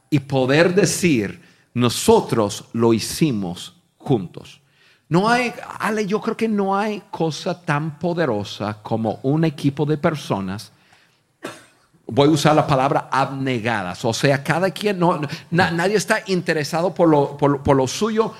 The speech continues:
sino interesado por el resultado total, ganar la victoria, celebrar la victoria juntos,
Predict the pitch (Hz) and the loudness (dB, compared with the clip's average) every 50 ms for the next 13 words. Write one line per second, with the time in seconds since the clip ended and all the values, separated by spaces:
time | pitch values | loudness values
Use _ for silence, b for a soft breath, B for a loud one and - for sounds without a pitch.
0 | B B - - - 180 175 196 208 202 180 170 156 - - 156 139 135 135 - | B B -4 0 2 2 4 2 2 2 2 0 0 2 0 0 0 0 0 0
1 | 156 170 196 180 - 170 156 139 131 127 135 127 - - - 135 120 - - 123 | 0 0 0 2 2 4 4 4 2 2 0 -2 0 0 0 0 0 0 2 2
2 | 117 131 160 208 202 190 202 - 139 120 - - - 127 131 143 170 180 175 B | 4 4 4 4 2 2 2 2 2 2 2 0 -2 -2 0 2 0 0 -2 B
3 | B B B - 113 117 127 117 120 123 131 147 180 220 214 202 190 156 - - | B B B -6 0 2 2 4 4 4 4 6 6 6 4 4 4 2 0 2
4 | - 143 151 151 180 185 - - - - 131 120 120 127 127 127 135 139 160 190 | 4 4 4 4 4 2 0 0 0 0 2 4 4 4 4 4 4 4 4 4
5 | 208 190 185 185 147 - - 165 160 160 151 131 120 - - 175 190 214 190 - | 4 4 4 2 0 2 2 2 4 4 2 2 0 2 4 4 4 2 2 0
6 | 226 226 - | 0 0 0